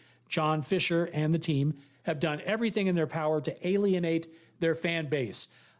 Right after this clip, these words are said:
Most of my A's fans' friends are either on the bubble in terms of being able to support the A's,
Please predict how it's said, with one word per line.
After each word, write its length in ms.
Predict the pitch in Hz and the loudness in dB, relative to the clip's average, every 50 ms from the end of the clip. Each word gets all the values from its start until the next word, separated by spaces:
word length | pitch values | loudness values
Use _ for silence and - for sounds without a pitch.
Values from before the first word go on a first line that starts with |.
| _ _ _ _ | _ _ _ _
Most 400 | - 143 160 202 240 233 - - | 2 4 6 6 4 4 2 0
of 80 | 208 185 | 0 2
my 200 | 185 180 180 180 | 2 2 2 2
A's 260 | 170 170 170 170 170 | 2 2 2 2 0
fans' 360 | - - 160 160 156 151 143 - | 0 0 0 0 0 0 0 -2
friends 520 | - 160 151 139 135 131 131 120 - - - _ _ _ _ _ _ - | -2 0 0 2 2 2 2 0 -2 -4 -6 _ _ _ _ _ _ -4
are 220 | 147 143 143 139 - | -2 0 0 0 0
either 320 | 160 151 143 139 123 120 - - - _ _ _ _ _ _ _ _ - | 0 0 2 2 0 -2 -4 -10 -20 _ _ _ _ _ _ _ _ -2
on 160 | 180 196 214 | 0 2 2
the 80 | 208 185 | 2 2
bubble 540 | 151 180 175 175 190 196 202 220 - - - - - | 2 2 2 2 2 2 2 2 0 -4 -8 -6 -4
in 60 | 135 | -2
terms 280 | 127 - 180 160 139 151 | 0 2 2 2 2 0
of 80 | 139 | 0
being 180 | 135 156 151 151 | 0 0 2 2
able 220 | 151 151 147 143 | 2 0 0 0
to 80 | 135 135 | 0 -2
support 380 | - - - - 170 156 143 | -2 -2 -2 -2 -2 -2 -2
the 140 | - 143 143 | 0 0 0
A's, 320 | 143 147 151 175 190 - | 2 2 2 0 0 -2